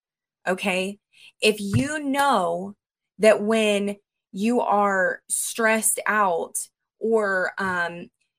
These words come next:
you're feeling rejected, that you have a tendency to turn on pornography,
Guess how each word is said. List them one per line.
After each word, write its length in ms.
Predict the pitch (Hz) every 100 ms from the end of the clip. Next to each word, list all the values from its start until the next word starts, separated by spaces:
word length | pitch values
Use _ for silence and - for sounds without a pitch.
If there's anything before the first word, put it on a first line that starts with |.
| -
you're 220 | 214 214
feeling 440 | 214 240 226 202
rejected, 880 | 196 185 - 202 208 - 170 165 175 _ _ -
that 140 | 202
you 240 | 196 220 233
have 320 | 220 214 190
a 60 |
tendency 1000 | 190 - 254 240 233 226 - 190 175 175 _ _
to 100 | -
turn 320 | 202 - 240 220
on 200 | 208 202
pornography, 960 | 208 190 202 202 185 - 170 123 196